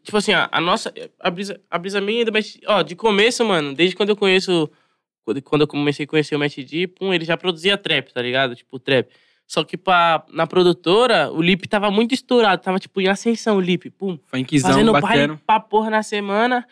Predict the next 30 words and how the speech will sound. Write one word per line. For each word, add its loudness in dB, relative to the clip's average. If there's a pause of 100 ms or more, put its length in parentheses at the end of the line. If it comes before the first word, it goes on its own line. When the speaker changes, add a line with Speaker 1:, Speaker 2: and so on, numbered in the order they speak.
(180)
Speaker 1:
Então, 2
o 0
bagulho 2
é, 2 (220)
quem 0
tá, -2
nós -2
tava 0
seguindo 2
tudo -6
quem? 0
O -4
Lip, -10
né, -2
mano? -6 (100)
A -14 (240)
Speaker 2:
A 0
linhagem. 0
Speaker 1:
a -2
linhagem -4
que -20
tava, -6
pum, -10
era 0
o 0
Lip. -6
Então, -6
nós -4
tava -2
tentando, -8